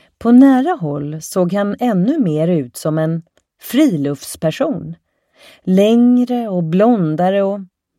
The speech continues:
bara mer, helt enkelt. Ett, eh, tvådagars skägg täckte den skarpa käklinjen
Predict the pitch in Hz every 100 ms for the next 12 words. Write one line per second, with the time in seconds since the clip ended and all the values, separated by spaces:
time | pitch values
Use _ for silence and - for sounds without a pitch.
0 | _ 180 247 240 185 208 226 220 185 233
1 | 247 143 143 190 165 135 156 123 - -
2 | - _ _ _ _ _ _ _ _ -
3 | 226 233 220 190 - - 240 180 160 151
4 | 156 - - 170 185 233 - _ _ -
5 | 220 185 - 160 165 - 202 175 - 143
6 | 196 165 - 147 147 147 143 151